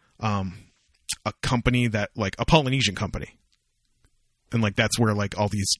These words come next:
Tongans and Samoans who end up in the wrestling industry, they all came through there. I don't know if they ran out of Hawaii or,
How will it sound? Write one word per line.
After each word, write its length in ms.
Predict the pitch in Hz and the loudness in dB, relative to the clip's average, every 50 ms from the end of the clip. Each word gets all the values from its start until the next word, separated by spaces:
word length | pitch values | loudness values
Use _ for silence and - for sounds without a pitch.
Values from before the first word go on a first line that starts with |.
| _ - | _ 2
Tongans 440 | 147 143 147 127 101 92 87 - - | 4 4 4 2 0 -2 -4 -2 -4
and 120 | 98 90 | -2 0
Samoans 460 | - 113 110 127 127 104 90 90 - - | 0 2 4 4 4 2 0 -2 -2 0
who 100 | 101 95 | 0 0
end 120 | 98 95 | -2 -2
up 80 | 92 - | -4 -4
in 40 | 101 | -2
the 60 | 95 | 0
wrestling 320 | 104 131 143 - 110 98 | 2 2 2 2 0 -4
industry, 320 | 95 92 92 - - 101 95 | -4 -4 -6 -6 -6 -4 -2
they 120 | 95 101 | 0 0
all 100 | 104 104 | 0 0
came 220 | - - 120 110 95 | 0 0 -2 -2 0
through 160 | - 101 92 | 0 -2 0
there. 200 | 95 - - 92 | 0 -2 -2 -2
I 60 | 95 | -4
don't 80 | 98 101 | -4 -4
know 60 | 104 98 | -4 -4
if 60 | - | -4
they 100 | 98 98 | -4 -4
ran 220 | 90 98 104 98 | -4 -2 -2 -2
out 100 | 98 95 | -2 -4
of 60 | 92 | -2
Hawaii 440 | - - 101 107 113 135 143 143 147 - - - - - - - - - - - - | 0 2 2 2 2 2 2 2 0 -2 -4 -12 -20 -20 -20 -20 -20 -20 -20 -18 -2
or, 680 | - 113 107 101 98 95 92 92 90 85 85 82 80 - | 2 2 4 4 4 2 0 0 0 0 0 -2 -2 -4